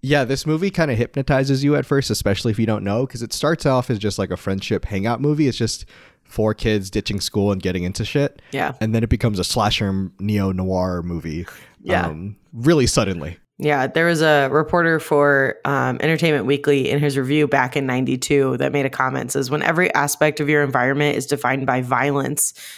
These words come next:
Speaker 2: is it possible to avoid getting sucked into the maelstrom?" So basically, like, when there's nothing else around you but violence and bad things, is there any way to escape?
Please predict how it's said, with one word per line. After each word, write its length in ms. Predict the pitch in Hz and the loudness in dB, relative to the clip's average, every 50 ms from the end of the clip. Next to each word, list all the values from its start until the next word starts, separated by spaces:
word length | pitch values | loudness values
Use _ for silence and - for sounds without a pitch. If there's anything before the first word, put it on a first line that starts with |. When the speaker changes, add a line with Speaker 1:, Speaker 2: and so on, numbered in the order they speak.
| - - _ | -20 -2 _
Speaker 2:
is 220 | - - 226 202 208 | 6 6 8 8 6
it 180 | 202 - - | 4 4 2
possible 480 | - - 113 117 131 - - 135 127 131 | 2 2 2 2 2 0 0 0 0 0
to 160 | 127 - 156 | 0 2 2
avoid 320 | 151 135 131 135 131 131 | 2 4 4 2 2 2
getting 240 | - 143 139 135 135 | 2 2 2 2 2
sucked 340 | 131 - - 131 131 - - | 2 2 2 2 0 -2 -4
into 220 | - 143 139 - - | -6 -6 -6 -4 -4
the 120 | 123 123 | -2 -2
maelstrom?" 640 | 123 120 104 113 139 - - - - 87 - - - _ - - - - - - _ | 0 0 0 -2 -2 -2 -2 0 0 0 -2 -2 -4 _ -14 -20 -20 -20 -20 -16 _
So 120 | - - | 0 4
basically, 300 | 151 151 143 - - 135 | 4 4 4 4 4 4
like, 260 | 135 131 131 127 - - _ - | 4 4 2 0 -2 -8 _ -2
when 260 | - 147 147 147 143 | 0 2 4 4 6
there's 260 | 139 139 143 131 139 | 6 4 4 2 2
nothing 320 | 131 139 135 - - 131 | 2 2 2 2 2 0
else 240 | 123 107 123 123 - | 2 0 0 0 0
around 320 | 131 123 117 120 123 120 120 | 0 2 2 0 0 0 2
you 160 | 123 120 117 | 2 2 2
but 220 | - - 127 120 | 0 -2 0 0
violence 440 | - 123 120 - - 135 131 123 - | 0 0 0 0 -2 -2 -2 -4 -4
and 420 | - - 131 127 127 127 123 - - _ _ _ _ _ _ | -2 0 0 0 0 -2 -4 -6 -10 _ _ _ _ _ _
bad 280 | - 107 110 120 127 127 | 0 0 0 0 -2 -4
things, 380 | - - 98 82 - 131 - | -4 -4 -4 -4 -4 -4 -2
is 80 | 131 127 | 0 2
there 120 | 139 131 - - - | 2 0 0 -2 -2
any 160 | 127 123 120 | -2 0 0
way 100 | 117 117 | 0 0
to 100 | - 113 | 0 0
escape? 480 | - - - - - - 143 147 - | 0 0 -2 0 0 0 0 -2 -2